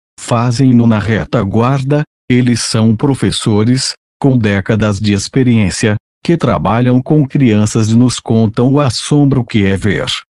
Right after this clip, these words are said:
dia a dia, as mudanças que estão a fomentar aos pais. Queremos dizer que há esperança. Muitos professores que ensinam os seus filhos,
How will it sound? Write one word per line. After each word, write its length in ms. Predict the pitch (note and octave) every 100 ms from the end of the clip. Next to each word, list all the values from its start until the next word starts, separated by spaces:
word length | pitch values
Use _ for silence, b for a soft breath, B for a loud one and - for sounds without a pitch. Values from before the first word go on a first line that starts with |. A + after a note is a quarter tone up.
| _
dia 400 | G2 E2 F#2 G#2
a 100 | A#2+
dia, 440 | A#2+ C#3+ A2+ - - _ _
as 240 | C3 C3+
mudanças 680 | B2 B2 G2 G2 G2+ - B2+
que 100 | -
estão 580 | D#3+ D3 - - A#2+ B2
a 60 | B2+
fomentar 720 | - C3 B2+ G#2+ A#2+ G#2+ A2
aos 240 | A2+ A2+ -
pais. 360 | A#2 C3+ D3
Queremos 640 | - A2+ F#2 G#2+ C3+ C#3+ B2+
dizer 480 | B2+ A2 G2+ G2 -
que 200 | - G#2+
há 160 | G2 G#2
esperança. 840 | G2+ - A2+ G#2+ F2+ - - - - _ -
Muitos 640 | F2+ G#2 A#2 G#2 A2+ G#2
professores 800 | - D#3 D3+ C#3 - B2+ B2+ A#2+
que 120 | -
ensinam 720 | C3+ A#2+ - C3+ B2+ A2 A2+
os 140 | A#2 A2+
seus 180 | C3
filhos, 600 | - B2+ A#2 A2+ A#2 -